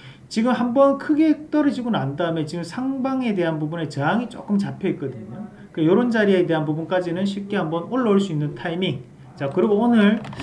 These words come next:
오늘의 히어로군은 이제 엘엔에프인데요. 엘엔에프가 지금 상황이 상당히 힘든 상황임에도 불구하고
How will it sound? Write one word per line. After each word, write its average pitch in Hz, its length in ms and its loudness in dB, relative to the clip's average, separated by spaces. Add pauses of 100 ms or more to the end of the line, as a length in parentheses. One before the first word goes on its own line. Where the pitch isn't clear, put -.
(260)
오늘의 233 380 2
히어로군은 190 1120 0
이제 156 200 -2
엘엔에프인데요. 202 720 -2 (460)
엘엔에프가 202 1040 4
지금 294 420 0
상황이 226 480 2
상당히 220 380 0
힘든 294 460 0
상황임에도 202 680 0
불구하고 175 960 -2